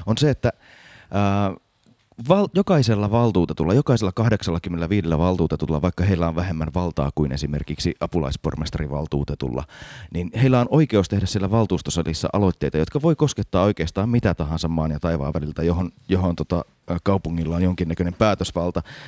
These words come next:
Ää, usein toki valtuutetut tekevät aloitteita myös aiheista, missä, mihin kaupungilla ei ole mitään <laughs> päätösvaltaa, mutta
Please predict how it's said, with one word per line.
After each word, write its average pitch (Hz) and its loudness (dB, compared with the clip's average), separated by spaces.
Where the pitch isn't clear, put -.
Ää, 92 0
usein 127 4
toki 107 -2
valtuutetut 98 0
tekevät 95 -2
aloitteita 95 0
myös 92 0
aiheista, 92 0
missä, 92 -2
mihin 107 -4
kaupungilla 90 -2
ei 101 2
ole 82 -4
mitään - -4
<laughs> - 0
päätösvaltaa, - -2
mutta 113 -2